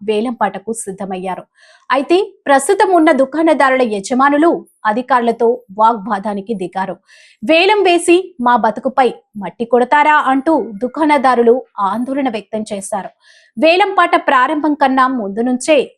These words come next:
దుకాణదారులు గ్రామ పంచాయతీకి చేరుకొని వేలంపాటలు వాయిదా వేయాలంటూ డిమాండ్ చేస్తూ వచ్చారు. అదే సమయంలో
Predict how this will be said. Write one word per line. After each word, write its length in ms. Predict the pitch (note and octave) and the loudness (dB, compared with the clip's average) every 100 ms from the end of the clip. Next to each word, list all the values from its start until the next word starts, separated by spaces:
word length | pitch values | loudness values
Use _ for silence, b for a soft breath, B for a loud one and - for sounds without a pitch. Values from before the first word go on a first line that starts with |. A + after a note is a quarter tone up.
| G#3+ | -8
దుకాణదారులు 880 | A#3+ B3+ B3+ B3+ A#3+ A#3+ B3 D4+ D#4 | -6 -2 0 2 2 2 2 0 -2
గ్రామ 240 | B3+ C4+ D4+ | 0 2 2
పంచాయతీకి 760 | - C4 D#4 G4 F#4 F4+ E4 | 0 0 0 0 0 0 -2
చేరుకొని 680 | D4+ C#4+ C4 C4 B3+ C4+ - - | 0 2 2 0 -2 -2 -8 -10
వేలంపాటలు 840 | G#3 A#3+ C4 C4 A#3+ A3+ A3+ A3+ F#3+ | 0 2 2 0 0 0 -2 -4 -2
వాయిదా 300 | G3 A#3 A#3+ | -2 -2 -2
వేయాలంటూ 720 | G3 G3+ G#3 A#3 G#3+ G#3+ C4+ - B B B | -4 -4 -4 -4 -4 0 0 0 B B B
డిమాండ్ 480 | A3 D#4+ F4 G#4 G4+ | 2 4 4 2 0
చేస్తూ 240 | F4 - B3 | -2 0 -2
వచ్చారు. 460 | G3+ - A3+ G3 - _ _ - | -2 -6 -8 -8 -12 _ _ -8
అదే 220 | F#3+ G3 | -6 -4
సమయంలో 600 | A3+ B3 C4+ A#3+ B3+ F4+ | -4 -4 -4 0 0 0